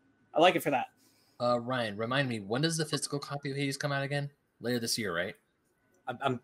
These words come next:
Speaker 3: I don't know. I,
Speaker 1: Definitely,
Speaker 3: honestly, I
Speaker 1: definitely later this year.
Speaker 2: Yeah.
Speaker 3: Uh, I don't remember 'cause, like, I already have it, so.
Speaker 2: 'Cause I remember that was one of the things on the Nintendo Direct. It's like, "Hey, there's a physical copy of Hades coming out." I'm like, "Cool, I'm gonna get that."
Speaker 3: I can just look it up.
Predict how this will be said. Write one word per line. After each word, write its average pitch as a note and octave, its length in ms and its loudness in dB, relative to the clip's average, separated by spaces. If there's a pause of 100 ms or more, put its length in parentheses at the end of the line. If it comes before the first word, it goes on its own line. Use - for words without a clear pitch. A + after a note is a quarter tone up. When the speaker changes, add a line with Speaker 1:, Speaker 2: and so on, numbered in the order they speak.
(120)
Speaker 3:
I A2+ 160 10
don't G2+ 140 2
know. G2+ 160 2
I, - 160 -12
Speaker 1:
Definitely, F#3 320 10
Speaker 3:
honestly, D4 300 6
I F#3 60 12
Speaker 1:
definitely G#3 320 6
later E3 300 8
this C#3+ 220 2
year. B2 240 -6 (320)
Speaker 2:
Yeah. E3 240 0 (400)
Speaker 3:
Uh, A#2+ 240 4
I C3 140 8
don't C#3+ 100 8
remember A#2 440 0 (100)
'cause, B2 100 0
like, A#2+ 200 6 (380)
I B2 80 8
already G#2 180 4
have G2 200 2
it, C#3+ 120 2
so. - 100 -2 (340)
Speaker 2:
'Cause D3+ 120 0
I D#3 40 2
remember F#3 180 6
that F3+ 100 8
was D3+ 120 4
one D#3 120 4
of C#3 80 2
the - 40 -6
things C#3 160 0
on C3 80 0
the A#2+ 60 2
Nintendo A2+ 380 -2
Direct. A2+ 180 0
It's A#2 60 -4
like, A2 120 -4
"Hey, G#3+ 180 8
there's F#3 180 4
a E3+ 60 0
physical F3 320 -2
copy F3 280 2
of D#3+ 40 -2
Hades F#3+ 240 2
coming C#3 240 2
out." F#2+ 80 0
I'm A#2 80 -6
like, C#3 220 0
"Cool, C#4 380 6
I'm F#3+ 80 4
gonna G3 120 4
get F#3 200 2
that." - 200 2 (680)
Speaker 3:
I C3 80 2
can G3 80 0
just F3+ 100 2
look F3+ 120 6
it A3+ 60 2
up. D#3+ 120 -2